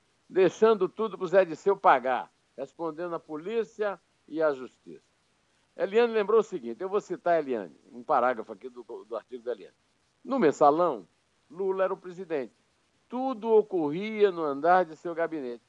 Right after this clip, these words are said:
mas convencionou-se que o chefe da quadrilha era José Disseu. A P G R, o Supremo, o Congresso, a oposição, agora nós sabemos que foi comprada,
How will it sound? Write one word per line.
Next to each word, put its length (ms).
mas 280
convencionou-se 1000
que 100
o 80
chefe 420
da 160
quadrilha 640
era 260
José 320
Disseu. 520
A 140
P 240
G 140
R, 520
o 120
Supremo, 800
o 160
Congresso, 800
a 140
oposição, 840
agora 300
nós 160
sabemos 320
que 60
foi 100
comprada, 680